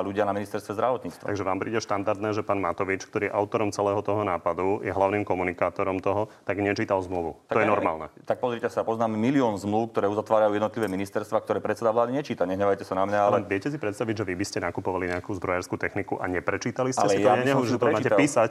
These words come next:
Speaker 2: len či by ste to nečítali.
Speaker 1: Ja by som si ju prečítal, keby som to ja nakupoval. Tak ako minister zdravotníctva, keď nakupoval Sputnik, tak, e, čítal tú zmluvu, ale keď ja kupujem, e, zbrojárskú techniku, tak myslíte si, že predseda vlády potrebuje čítať tú zmluvu?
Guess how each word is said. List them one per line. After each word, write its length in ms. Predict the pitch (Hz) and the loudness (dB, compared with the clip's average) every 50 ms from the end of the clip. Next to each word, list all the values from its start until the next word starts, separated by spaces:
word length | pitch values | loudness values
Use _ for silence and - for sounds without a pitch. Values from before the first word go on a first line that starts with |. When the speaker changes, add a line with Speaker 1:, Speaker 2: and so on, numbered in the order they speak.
| - | 2
Speaker 2:
len 140 | - 110 104 104 | 0 2 2 2
či 80 | - | 0
by 100 | 107 107 | -2 -2
ste 120 | 104 - - | 0 -2 -2
to 100 | - 113 | 0 0
nečítali. 380 | 104 101 98 - 101 98 95 - | 0 0 0 0 -2 -2 2 4
Speaker 1:
Ja 100 | 110 117 | 4 4
by 100 | 127 131 | 4 2
som 100 | - 147 | -2 -2
si 80 | 135 139 | 0 0
ju 80 | 139 123 | -2 0
prečítal, 300 | 135 156 160 - 127 107 | 0 -2 2 2 0 0
keby 160 | - 110 104 | 0 -4 -4
som 80 | 113 107 | -2 -2
to 80 | 101 | 0
ja 100 | 110 107 | 2 2
nakupoval. 360 | 107 104 98 - 104 110 104 98 | 2 2 0 0 2 2 4 4
Tak 120 | 107 107 113 | 4 2 2
ako 120 | 113 - 117 | 2 0 0
minister 300 | 104 110 117 110 - 120 | -2 -2 -2 -2 -2 -4
zdravotníctva, 500 | 95 90 92 98 104 101 - 117 107 - | -2 2 2 2 2 2 -2 -4 -2 -2
keď 140 | 113 - 110 101 | 0 0 0 0
nakupoval 380 | 101 101 - 120 123 123 107 | 0 0 0 0 2 2 2
Sputnik, 400 | 92 - - 107 104 - 123 120 | 2 0 -6 -8 -4 -4 -4 0
tak, 180 | - - - - | 0 -2 -2 0
e, 160 | 110 101 98 | -2 -2 -2
čítal 300 | 92 - 113 117 110 107 | -2 0 0 0 0 0
tú 80 | - 113 | 0 -4
zmluvu, 300 | 101 117 131 131 113 - | -2 0 0 0 2 0
ale 240 | 92 95 95 95 - - - - | 2 2 0 0 -2 -12 -16 -6
keď 100 | - 101 | -4 0
ja 140 | 95 104 110 | 2 2 2
kupujem, 400 | - 127 113 110 120 117 113 110 | 2 -2 -4 -2 0 0 2 2
e, 80 | 101 98 95 92 87 | 2 2 0 0 0
zbrojárskú 400 | 82 107 107 107 110 - - - | 0 2 2 2 2 0 -6 -4
techniku, 400 | - 107 - 120 107 - 110 - | -4 -4 -4 -4 -6 -6 -2 -2
tak 160 | 101 - - | -2 -2 -2
myslíte 320 | 110 104 - - 110 110 | -10 -10 -8 -8 -6 -6
si, 160 | 104 - 110 | -6 -6 -4
že 80 | 98 104 | -6 -4
predseda 320 | - 101 104 - - 107 | -2 -2 -2 -2 2 2
vlády 320 | 101 98 98 98 98 101 98 | 2 4 4 2 2 2 -2
potrebuje 400 | 98 95 107 104 104 98 - 101 | -2 0 0 -2 -2 -4 -2 -2
čítať 100 | - - | -2 -2
tú 140 | - 113 95 | -2 -4 -6
zmluvu? 340 | 98 95 87 98 135 135 | -4 -4 -2 -2 -4 -4